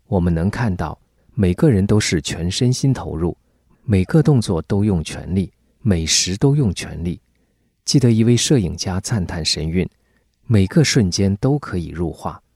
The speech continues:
这在其他任何表演上是不可能的。不用越位，都做好自己那部分，就成就了整体的力量。大法弟子最大的配合项目大概就是四个整点发正念。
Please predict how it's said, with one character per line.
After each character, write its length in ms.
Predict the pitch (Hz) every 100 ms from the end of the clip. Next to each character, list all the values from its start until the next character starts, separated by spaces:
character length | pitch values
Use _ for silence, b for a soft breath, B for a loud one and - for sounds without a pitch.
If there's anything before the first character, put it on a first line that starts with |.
| _ _ _
这 140 | - 151
在 160 | 135
其 200 | 113 -
他 160 | 120 127
任 180 | 147 127
何 160 | - 95
表 240 | 87 95
演 200 | 98 78
上 280 | - 87 82
是 200 | - 95
不 180 | - 117
可 160 | -
能 240 | 78 73 80
的。 140 | 80 _ _ _ _ _ _ -
不 180 | 92 110
用 200 | 123 101
越 160 | 101
位， 220 | 95 104 - _ _ _ -
都 160 | 151 151
做 180 | - 131
好 220 | - -
自 200 | - 120
己 180 | - 80
那 200 | 87 82
部 160 | 90
分， 240 | 80 87 - _ _ _ _
就 220 | - 113
成 280 | - - 90
就 180 | 139 113
了 140 | 78
整 260 | - 78 123
体 180 | - 85
的 120 | 80
力 160 | 82
量。 240 | 80 76 - _ _ _ _ _ _ -
大 180 | 160 131
法 180 | 90
弟 160 | - 117
子 200 | - 85
最 260 | - 147 113
大 160 | 92
的 100 | 87
配 200 | - 104
合 160 | - 87
项 220 | - 87
目 220 | 85 85 - _
大 160 | - 110
概 180 | 101 90
就 160 | 95
是 220 | 87 - 82
四 260 | - 123
个 120 | 90
整 240 | 85 85 107
点 180 | 85 -
发 220 | 98 90
正 200 | 107 90
念。 220 | 95